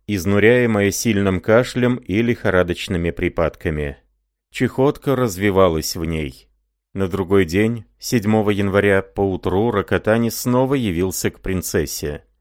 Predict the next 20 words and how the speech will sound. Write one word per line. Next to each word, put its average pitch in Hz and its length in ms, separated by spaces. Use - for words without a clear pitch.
Она 92 340
объявила 117 540
ему, 110 320
что 123 240
оставила 85 580
прежние 90 500
планы 90 380
ехать 90 720
в - 80
Константинополь 107 1000
и 82 220
из - 220
Турции 113 640
действовать 120 840
посредством 113 720
преданной 107 500
ей 104 240
партии 101 500
в 90 60
России, 98 600